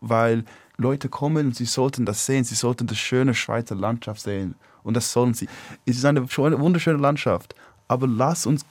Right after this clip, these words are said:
klar über die Fakten reden. Wir haben Hitzerekord nach Hitzerekord. Momentan in der Schweiz, wenn wir so weitermachen, werden wir mehr als drei Grad warmer. Im Durchschnitt.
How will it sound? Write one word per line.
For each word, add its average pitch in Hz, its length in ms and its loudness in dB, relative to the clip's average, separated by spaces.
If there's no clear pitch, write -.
klar 113 600 0
über 120 240 -6
die 117 140 -2
Fakten - 520 0
reden. 92 360 0
Wir 107 140 0
haben 120 280 2
Hitzerekord 139 800 0
nach - 240 -4
Hitzerekord. 101 720 -6
Momentan 139 680 -2
in 127 200 0
der 139 80 0
Schweiz, 139 420 0
wenn 104 100 0
wir 104 60 0
so 139 260 -2
weitermachen, 147 720 2
werden 127 240 0
wir 127 100 0
mehr 131 380 0
als - 220 -6
drei 131 320 0
Grad 123 320 -4
warmer. 110 340 -2
Im 151 240 4
Durchschnitt. - 640 0